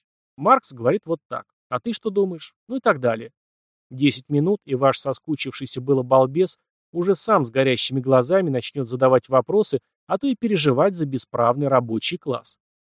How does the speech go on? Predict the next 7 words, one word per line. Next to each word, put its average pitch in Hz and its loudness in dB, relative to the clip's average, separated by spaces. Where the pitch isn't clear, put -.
Проглотил? 120 -2
А 220 6
вот 311 2
тебе 170 0
и 147 2
коммунистический 135 -2
манифест. 117 -4